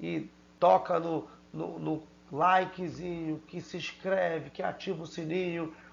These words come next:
o dedo que compartilha, mas também aquele, aquele que tá no notebook, no computador,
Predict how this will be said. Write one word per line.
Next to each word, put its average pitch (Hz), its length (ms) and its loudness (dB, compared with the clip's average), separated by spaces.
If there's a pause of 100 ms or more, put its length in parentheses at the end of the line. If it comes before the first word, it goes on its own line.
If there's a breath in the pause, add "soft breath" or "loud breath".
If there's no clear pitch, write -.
o 165 140 0
dedo 170 360 6
que 175 120 -6 (180)
compartilha, 185 1080 4 (280 loud breath)
mas 185 180 10
também 180 260 4
aquele, 185 300 6
aquele 180 400 4
que 147 80 -8
tá 180 160 4
no 160 60 2
notebook, 165 680 0
no 151 60 -8
computador, 165 800 0